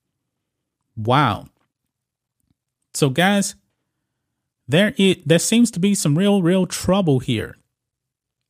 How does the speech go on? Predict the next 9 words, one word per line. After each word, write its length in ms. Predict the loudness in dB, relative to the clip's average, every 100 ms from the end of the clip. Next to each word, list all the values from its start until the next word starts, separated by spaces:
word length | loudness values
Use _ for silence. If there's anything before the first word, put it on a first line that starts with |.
| _ _
for 180 | -2 0
Tom 380 | 0 -2 -2 2
Brady 220 | 0 0
when 160 | -2 -2
it 80 | -2
comes 340 | -2 -2 -2
to 160 | -2 0
his 220 | 0 -2
family. 560 | -2 -2 -2 -6 -14